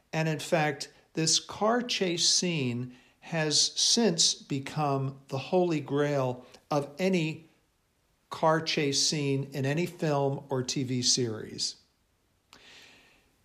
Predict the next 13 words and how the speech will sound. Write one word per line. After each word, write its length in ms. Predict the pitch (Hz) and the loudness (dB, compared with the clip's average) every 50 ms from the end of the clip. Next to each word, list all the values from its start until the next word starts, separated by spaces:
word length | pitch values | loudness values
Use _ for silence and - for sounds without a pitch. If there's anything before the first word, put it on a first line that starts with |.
| _ _ _ _ - | _ _ _ _ -10
The, 460 | 156 151 175 170 165 165 175 - - - | -4 -2 -2 0 0 -2 -2 -4 -4 0
the 140 | 156 165 | 2 4
actual 380 | 196 233 285 285 - 254 240 170 | 4 4 2 0 0 0 0 0
cars 500 | 160 - - - 190 190 185 185 180 - | 0 -2 -2 2 6 6 8 8 6 4
that 120 | 180 170 | 2 0
were 120 | - 151 143 | -2 -2 -2
used 420 | 139 135 165 175 180 175 - - | 0 2 4 4 4 2 2 0
in 160 | 160 147 139 | 0 -2 0
the 80 | 135 127 | -2 -2
scene 680 | - - - - 175 175 165 139 127 123 120 123 131 127 - - - _ _ _ _ 247 | -2 -2 -2 0 -2 -2 0 0 0 0 -2 -2 -6 -8 -10 -20 -20 _ _ _ _ -8
were 580 | 151 127 139 143 139 135 135 131 131 135 - - | -2 2 4 8 8 8 8 6 4 0 -2 -4
lighter 500 | 139 135 131 131 139 170 196 190 202 180 | -6 -2 0 0 2 4 4 4 4 4
weight 560 | 156 143 131 135 143 139 139 139 135 - - | 4 2 0 2 2 2 2 2 -2 -6 -12